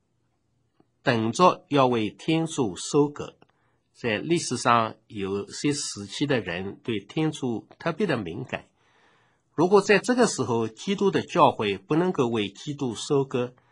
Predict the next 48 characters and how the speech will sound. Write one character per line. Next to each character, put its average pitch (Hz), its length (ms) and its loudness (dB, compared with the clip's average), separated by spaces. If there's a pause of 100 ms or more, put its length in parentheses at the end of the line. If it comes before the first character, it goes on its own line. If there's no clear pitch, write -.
(200)
那 107 120 -2
将 117 240 -2
是 110 280 -6
怎 104 200 -8
么 101 140 -4
一 - 80 -10
个 78 140 -8
悲 139 280 -4
剧 120 200 -6
呢？ 95 220 -8 (1080)
第 151 160 2
二， 175 220 0 (1400)
向 160 260 6
我 120 120 6
们 127 280 4
提 147 260 0
醒 131 360 0
一 143 80 -6
项 117 360 -2
挑 - 320 -8
战。 120 280 -4 (840)
许 - 260 -6
多 190 160 6
的 202 140 8
人 131 260 4
被 135 240 2
派 180 340 -4
去 143 220 -4
播 143 340 2
种， 104 380 -2 (220)
而 92 200 -4
不 127 140 -4
是 - 240 -6
收 147 340 0
割。 - 280 -8 (480)
许 117 240 -8
多 160 120 0
的 147 160 0
传 107 360 -6
道 135 160 4
工 170 260 0
作 139 180 0
所 135 240 -2
以 180 100 -2
能 170 100 0
够 120 180 -2
成 87 360 -10
功， 143 360 0